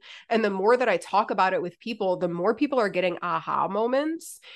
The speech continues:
even in, like, normal, like, in real life with my friends that don't even have a business. But I'm like, "Oh, have you considered, like, this?" Because, I mean, just from human design, your thing shows this, this, and this. And it's just becoming so natural to me that I'm allowing myself to step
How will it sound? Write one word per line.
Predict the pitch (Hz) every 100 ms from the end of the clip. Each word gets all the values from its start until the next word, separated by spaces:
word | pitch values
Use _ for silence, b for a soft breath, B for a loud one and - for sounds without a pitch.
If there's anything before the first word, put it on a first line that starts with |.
| B -
even | 269 302 302
in, | 240
like, | 214 196 185
normal, | 180 180 202 208 202 196 190 185 170
like, | 170 175 170
in | 202 208
real | 196 190
life | 160 139 131
with | 175
my | 175 165
friends | - 180 156 -
that | 165
don't | 175 175
even | 175
have | 175 180
a | 180
business. | 135 123 110 101 -
But | 185
I'm | 185
like, | 185 185
"Oh, | 262 220 160
have | 175
you | 185
considered, | 202 208 - 175 202 220
like, | 190 175 B B B
this?" | 160 190 226 -
Because, | 214 190 170 - _
I | -
mean, | 180 196 196
just | 185
from | - 175
human | 175 165
design, | 156 214 196 170
your | 170
thing | 185 -
shows | 170 165 160
this, | 170 170
this, | 170 -
and | 170
this. | 196 185
And | 185
it's | 185
just | 214 214
becoming | 220 - 233 254 233
so | - 185
natural | 180 156 143 180 - 233 226
to | 269
me | 269 294 311 311 B B B -
that | 202
I'm | 208 208
allowing | 208 196 196 247 262
myself | 220 196 208 185 185
to | -
step | 165 - - 196 196